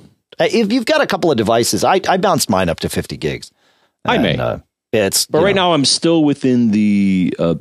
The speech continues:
Speaker 2: it, and on occasion I will retire things from the phone and put them on, on a computer. Um,
Speaker 1: I have a tip for everybody here. Um,
Speaker 2: but
Speaker 1: and
Speaker 2: I, I just, uh, to, to close out his issue,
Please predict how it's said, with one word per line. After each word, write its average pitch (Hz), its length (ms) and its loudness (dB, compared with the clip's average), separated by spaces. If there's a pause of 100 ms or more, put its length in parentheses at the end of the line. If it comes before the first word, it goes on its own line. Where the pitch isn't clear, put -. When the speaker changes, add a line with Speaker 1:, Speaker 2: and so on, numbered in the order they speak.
Speaker 2:
it, - 200 -2
and 233 380 -2
on 185 160 2
occasion 147 460 0
I 117 100 2
will 117 340 0 (1800)
retire 120 500 0
things 107 260 0
from 104 140 0
the 110 60 0
phone 92 240 0
and 90 120 0
put - 140 -2
them 87 180 0
on, 80 280 0
on 78 200 -4
a 80 200 -2
computer. 69 520 -4 (1200)
Um, - 640 -8
Speaker 1:
I 180 100 2
have 240 140 2
a 226 60 0
tip - 280 -2
for - 180 0
everybody 80 340 2
here. 69 380 -2 (300)
Um, 90 400 0 (100)
Speaker 2:
but 123 120 2
Speaker 1:
and 120 120 0
Speaker 2:
I, - 60 2
I 139 40 2
just, 160 240 0
uh, 131 220 0
to, 127 260 0
to 131 180 -2
close 202 440 0
out 165 240 2
his 143 320 0
issue, 101 680 0